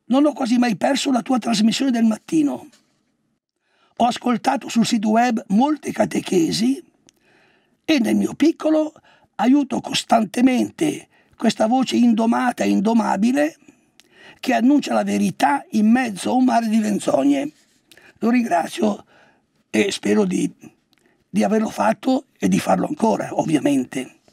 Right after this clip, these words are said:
Ho avuto modo di ascoltarti anche stamane", questo è di ieri, o l'altro ieri, questo, mm, email, "ho avuto modo di ascoltarti anche stamane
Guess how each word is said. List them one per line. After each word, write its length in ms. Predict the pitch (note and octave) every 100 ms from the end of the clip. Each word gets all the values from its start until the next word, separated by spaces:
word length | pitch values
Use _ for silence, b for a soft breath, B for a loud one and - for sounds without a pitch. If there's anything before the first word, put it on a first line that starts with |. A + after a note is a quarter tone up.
| _ _ B B B B B B B _ _ _ _ _
Ho 140 | D#4
avuto 360 | D#4 D4+ B3+ -
modo 260 | C4 C4+
di 120 | A3+ A3+
ascoltarti 640 | - B3 A3+ - D#4+ C#4+
anche 240 | C4+ A#3 A#3
stamane", 800 | - A#3 G#3+ D#3 D#3+ G3 G#3 - -
questo 800 | - A#3 G#3+ G3 - - D4 -
è 120 | -
di 140 | E3 G3
ieri, 400 | A3+ G3+ C#3 D4
o 120 | C#3+
l'altro 260 | C#3+ E3+ G3+
ieri, 320 | F#3+ F#3+ G3+
questo, 640 | - - - C4+ - B3
mm, 520 | B2+ C4+ - - G#3 C4
email, 640 | F3 D#3 C#3+ A3+ A3+ B3+ - _ _ _ _ _ _
"ho 60 | B3+
avuto 280 | E4 D#4+ C#4
modo 180 | C4
di 80 | A3+
ascoltarti 600 | A3 - A#3 - B3+ -
anche 220 | A#3 G3+
stamane 680 | G3 - G#2+ C#4+ D#4 G#3+